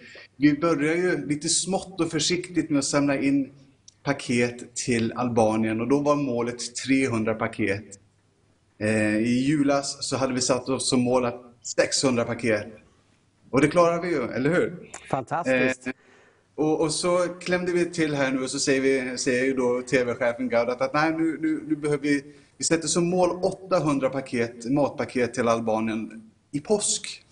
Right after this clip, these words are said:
Speaker 1: Och det har inte blivit gjort förut, så vi, verkligen, verkligen spännande.
Speaker 2: Åttahundra paket, det betyder ju åttahundra familjer gånger fyra personer. Det är fyra tusen människor som vi ska hjälpa nu.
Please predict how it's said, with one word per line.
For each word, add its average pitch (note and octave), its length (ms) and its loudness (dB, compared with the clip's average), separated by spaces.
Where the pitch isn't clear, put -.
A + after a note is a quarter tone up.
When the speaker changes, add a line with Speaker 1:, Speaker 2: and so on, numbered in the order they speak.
Speaker 1:
Och B2 100 0
det D3+ 60 4
har F#3+ 60 4
inte G3+ 100 -8
blivit E3 240 -2
gjort G#3 160 -4
förut, A2+ 380 2
så D#3 100 0
vi, C#3 440 -2
verkligen, E3 340 2
verkligen C#3+ 300 0
spännande. G2 520 -4
Speaker 2:
Åttahundra F3+ 720 -4
paket, D#3+ 440 -6
det D#3 80 -6
betyder E3 320 -4
ju C#3 100 -4
åttahundra C#3+ 1000 -6
familjer C3 880 -4
gånger C3 560 -2
fyra A#2 560 -4
personer. A#2 640 -6
Det D#3 180 -2
är B2+ 60 -6
fyra D#3 280 -2
tusen C3 320 -4
människor C3+ 440 -4
som B2 160 -8
vi A#2 100 -4
ska - 140 -8
hjälpa A#2+ 380 -4
nu. G2 180 -8